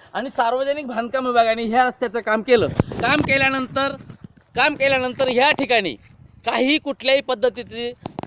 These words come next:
अडथळा, अ, गाडींना, अ, दिशादर्शक फलक वगैरे काही लावलेले नाही. या ठिकाणीच आपण पाहतोय की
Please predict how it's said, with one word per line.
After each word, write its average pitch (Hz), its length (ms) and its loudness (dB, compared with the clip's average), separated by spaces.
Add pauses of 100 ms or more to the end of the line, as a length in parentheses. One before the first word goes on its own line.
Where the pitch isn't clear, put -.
(100)
अडथळा, 240 500 2 (460)
अ, 202 320 0
गाडींना, 262 600 2
अ, 226 480 4
दिशादर्शक 254 640 0
फलक 247 240 2
वगैरे 240 200 2
काही 233 140 2
लावलेले 220 360 4
नाही. 214 200 0 (300)
या 247 180 4
ठिकाणीच 277 580 2
आपण 262 260 2
पाहतोय 240 540 4 (380)
की 302 320 2